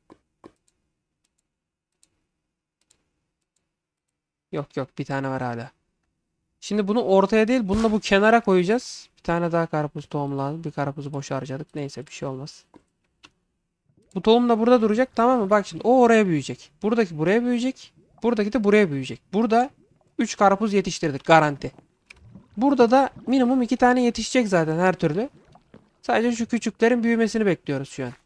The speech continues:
Bunlar dibinde taş var diye mi büyümüyor diyeceğim. Gerçi öyle bir şey olmaz. Bu tarafa büyür veya o tarafa büyür.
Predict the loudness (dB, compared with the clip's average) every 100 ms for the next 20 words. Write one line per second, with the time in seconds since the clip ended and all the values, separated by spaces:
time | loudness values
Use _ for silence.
0 | _ _ _ _ _ -20 -20 _ -8 -2
1 | 0 0 -2 -2 0 0 0 0 0 0
2 | -2 -2 -2 -4 -4 -6 -6 -8 -8 -8
3 | -8 -6 -6 -6 -10 -18 -20 _ _ _
4 | -10 -4 -2 -2 -4 -4 -4 -2 -2 -4
5 | -4 -6 -8 -12